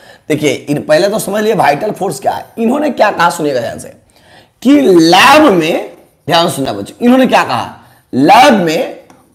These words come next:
organic compound नहीं बनेगा, lab में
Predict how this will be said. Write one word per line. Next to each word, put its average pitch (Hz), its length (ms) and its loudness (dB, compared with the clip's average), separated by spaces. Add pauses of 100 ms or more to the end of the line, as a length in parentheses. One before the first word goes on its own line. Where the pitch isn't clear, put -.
organic 220 680 2
compound 170 540 -2
नहीं 117 340 -6
बनेगा, 65 480 -18 (3000)
lab 175 320 0
में 170 520 -2